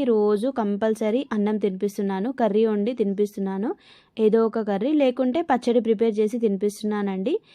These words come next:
చెప్పాను కదా ఫ్రెండ్స్, వాళ్ళకి టిఫిన్ చేస్తే ఆకలి అవుతుందంట, అందుకోసం ఇలా అన్నమే తినిపిస్తున్నాను.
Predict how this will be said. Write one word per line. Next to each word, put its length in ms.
చెప్పాను 360
కదా 200
ఫ్రెండ్స్, 320
వాళ్ళకి 340
టిఫిన్ 340
చేస్తే 260
ఆకలి 300
అవుతుందంట, 500
అందుకోసం 560
ఇలా 280
అన్నమే 340
తినిపిస్తున్నాను. 800